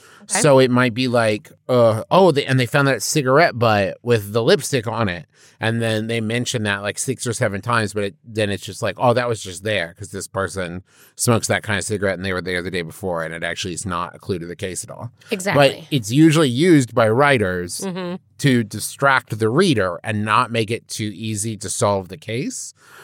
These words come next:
Speaker 2: So the detective probably knows it's not important, but you, the reader, might get really hung up on it.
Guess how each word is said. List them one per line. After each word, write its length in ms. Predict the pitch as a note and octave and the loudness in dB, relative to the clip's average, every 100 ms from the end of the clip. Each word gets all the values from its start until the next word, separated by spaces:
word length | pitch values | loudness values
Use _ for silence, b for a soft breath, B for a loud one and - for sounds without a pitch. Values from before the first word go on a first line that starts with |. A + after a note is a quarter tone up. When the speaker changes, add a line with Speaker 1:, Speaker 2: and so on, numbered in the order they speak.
| B | B
Speaker 2:
So 340 | - - C3 A#2+ | -2 4 6 4
the 240 | G2+ A2 | 0 -4
detective 800 | F#2+ G2+ F3+ A3+ C3+ A2+ A2 G#2 - | -4 0 0 2 0 0 0 -4 -2
probably 420 | A#2 G#2+ F#2+ G2+ | 0 0 0 0
knows 300 | F#2+ F#2+ F2+ | 0 -4 -6
it's 160 | D#2+ - | -8 -4
not 140 | F#2 | -4
important, 480 | F2 G#2+ G#2 F#2 F2 | -4 -4 -4 -4 -10
but 120 | F#2 | -10
you, 200 | F2 B2 | -2 -2
the 120 | G#2+ | -2
reader, 320 | F#2+ B2 G#2+ F2+ | -4 -2 -2 -4
might 220 | F#2 D#2+ | -6 -8
get 120 | F2+ | -10
really 220 | F2+ F#2 F#2+ | -8 -6 -6
hung 240 | - E2 | -8 -14
up 160 | C#2 - | -16 -18
on 220 | - A1 | -18 -18
it. 220 | - - | -20 -20